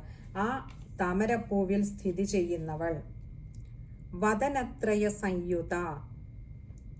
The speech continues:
വദനത്രയം മൂന്ന് മുഖങ്ങളോട് സംയുത കൂടിയവൾ. ഇവിടെ ലാകിനി ദേവിയുടെ വർണ്ണനയാണ് ഇവിടെ കാണുന്നത്. ലാകിനി ദേവിക്കാണ് മൂന്ന് മുഖങ്ങളുള്ളത്.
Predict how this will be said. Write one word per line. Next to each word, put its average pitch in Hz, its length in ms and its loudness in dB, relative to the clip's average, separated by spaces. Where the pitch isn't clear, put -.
വദനത്രയം 202 1300 4
മൂന്ന് 202 800 4
മുഖങ്ങളോട് 202 1000 6
സംയുത 202 640 4
കൂടിയവൾ. 170 680 2
ഇവിടെ 196 260 2
ലാകിനി 180 680 6
ദേവിയുടെ 208 520 8
വർണ്ണനയാണ് 196 760 4
ഇവിടെ 175 300 0
കാണുന്നത്. 165 580 -2
ലാകിനി 214 420 4
ദേവിക്കാണ് 208 720 4
മൂന്ന് 208 760 4
മുഖങ്ങളുള്ളത്. 180 880 2